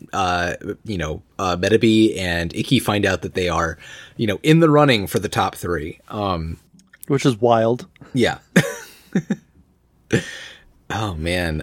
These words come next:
Speaker 1: Uh, uh, you know, um, I don't know if this is, I, I don't know why this just popped into my head. Um, but it, oh, it does come before Bridge Over Troubled Squid Guts.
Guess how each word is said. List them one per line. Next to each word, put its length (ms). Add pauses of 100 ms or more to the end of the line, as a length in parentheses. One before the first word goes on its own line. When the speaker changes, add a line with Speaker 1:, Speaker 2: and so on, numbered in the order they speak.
(100)
Speaker 1:
Uh, 640 (600)
uh, 200 (140)
you 140
know, 420
um, 320
I 100
don't 160
know 160
if 100
this 300
is, 100
I, 180 (100)
I 40
don't 120
know 140
why 240
this 180
just 180
popped 280
into 140
my 120
head. 580 (380)
Um, 680 (540)
but 140
it, 180
oh, 240
it 100
does 240
come 280
before 760
Bridge 260
Over 180
Troubled 300
Squid 280
Guts. 460